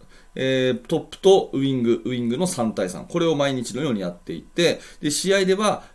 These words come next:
えー、コーナーに人がいて、で、そのまんまこれやってねということですね。もうこのプレーだけでもかなりのバリエーションがあると思います。パスをして、えー、アウェイにスクリーンね。えー、パスをして、そのままバスケットカット。ね。えー、パスをして、ボール方向にオンボールスクリーン。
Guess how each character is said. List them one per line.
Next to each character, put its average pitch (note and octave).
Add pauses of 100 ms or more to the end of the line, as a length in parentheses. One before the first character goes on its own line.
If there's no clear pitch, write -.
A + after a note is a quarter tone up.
え C#3
ー、 C3+
コ D#3
ー -
ナ A2
ー G#2
に F3
人 C3+
が G#2
い G2
て、 G#3
で、 A#2+
そ -
の E3
ま E3
ん D#3+
ま C#3+
こ A#2
れ G#2+
や F#2+
っ -
て F#2
ね D2+
と - (320)
い A2+
う A2+
こ G2+
と D#2+
で -
す -
ね。 - (180)
も E3+
う -
こ A3+
の A#3+
プ -
レ G#3
ー -
だ D3
け C3+
で A#2+
も A2+
か A3+
な A3
り C#3+
の A2
バ G2+
リ A2+
エ A2+
ー -
シ A2+
ョ G#2+
ン G#2
が G#2+
あ -
る F2
と E2+
思 C#2+
い -
ま A#1+
す。 -
パ C#3
ス C3
を F#2+
し -
て、 E3+
え A2
ー、 A2
ア A2+
ウ A2+
ェ A2
イ -
に F#2
ス -
ク F#2+
リ D#2+
ー -
ン -
ね。 D#3+ (260)
え A2+
ー、 A2+
パ B2
ス A2
を F#2+
し -
て、 D#3+
そ B2
の G2+
ま -
ま F2+
バ G2+
ス -
ケ A2+
ッ F#2
ト A2
カ G2
ッ -
ト。 - (220)
ね。 D3 (200)
え A#2+
ー、 A#2
パ A#2+
ス A2
を F#2+
し F#2
て、 D3
ボ C3
ー E3
ル D#3
方 C#3+
向 C3+
に D3+
オ A#2
ン A2
ボ G#2+
ー G2
ル G2
ス -
ク G2
リ C#2+
ー -
ン。 -